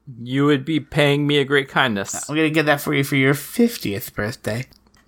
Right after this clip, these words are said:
Speaker 1: Sounds good. I look forward to it.
Speaker 2: 'Cause, you know, by then, after Jamie leaves, that's all you're gonna be into is aliens.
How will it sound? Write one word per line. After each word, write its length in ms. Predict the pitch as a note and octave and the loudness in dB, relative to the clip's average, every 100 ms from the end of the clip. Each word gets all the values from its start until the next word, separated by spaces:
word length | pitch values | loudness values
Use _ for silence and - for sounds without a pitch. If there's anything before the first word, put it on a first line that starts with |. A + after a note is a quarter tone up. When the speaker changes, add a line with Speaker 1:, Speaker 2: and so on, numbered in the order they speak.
| - - | -20 -4
Speaker 1:
Sounds 260 | F#2 F#2+ | -2 -2
good. 180 | D3 D#3 | -2 -2
I 40 | |
look 200 | F#2+ G2+ | -2 -4
forward 240 | - C3+ D#3+ | -2 0 2
to 20 | |
it. 100 | G#3 | 2
Speaker 2:
'Cause, 100 | F3+ | 2
you 60 | F#3 | 2
know, 120 | E3+ | 2
by 140 | D#3+ D3+ | 2 0
then, 200 | D3+ D3 | 0 0
after 280 | D3 C3+ C3+ | 0 -2 -4
Jamie 400 | C#3 E3 D3+ B2 | 0 0 0 -4
leaves, 400 | A#2+ A#2 A#2+ - | -6 -6 -4 -2
that's 340 | C#3 - - C3 | -4 -6 -4 4
all 160 | C#3 | 6
you're 180 | C3 A2+ | 4 -2
gonna 140 | G#2 | -8
be 160 | G2 G2+ | -10 -12
into 240 | F#2+ - | -10 -10
is 140 | F#2 F#2 | -8 -8
aliens. 560 | F2 E2+ E2+ - - | -12 -14 -14 -10 -10